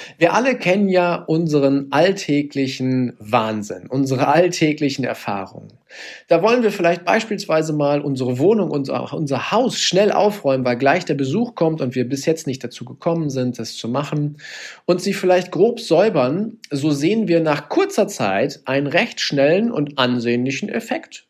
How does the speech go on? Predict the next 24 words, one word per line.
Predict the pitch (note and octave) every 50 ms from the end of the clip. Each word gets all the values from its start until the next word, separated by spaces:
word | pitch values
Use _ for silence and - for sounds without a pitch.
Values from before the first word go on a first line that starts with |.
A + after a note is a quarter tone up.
| _ _ -
Da | A2
ist | G#2 A2+ - -
das | C3 B2+ D3
Wohnzimmer | F3+ G3 G3 F#3+ - F3+ E3 D#3 C#3+ C#3
wieder | C#3+ C#3 C#3 C#3+
aufgeräumt, | F#3 F#3+ F#3+ - - D#3+ D3 D3+ D3+ D3 D3
die | C3
Sachen | A#2+ C3+ C3 B2 B2+ B2
sind | - A#2+ A#2
an | B2+ B2
die | B2 B2
Seite | C#3 D#3+ E3+ E3+ E3+ D#3+ D3
geräumt. | C#3+ B2 B2+ B2+ B2 B2 B2 - - _ - - - - - - - _
Vielleicht | - - C#3 D3+ E3+ F3+ F3 -
liegen | F3 G3+ A3 G3
sie | D#3 D3 D3+
irgendwo | D3 - G3+ A#3+ B3 G3+ F#3 D3+ C#3+ D3 D#3 E3 E3+ E3+
in | D#3+ -
einer | - C3 A#2+ A#2 A#2
Schublade, | - - A3+ G#3+ - E3 D#3 D#3 D#3 D3+ C#3+
doch | C3+ C#3 B2+
im | B2+ A#2
ersten | A2+ - D3+ F#3+ A3 A3 - - - E3+
Moment | D3+ C#3 C3 B2+ D#3 G3 - -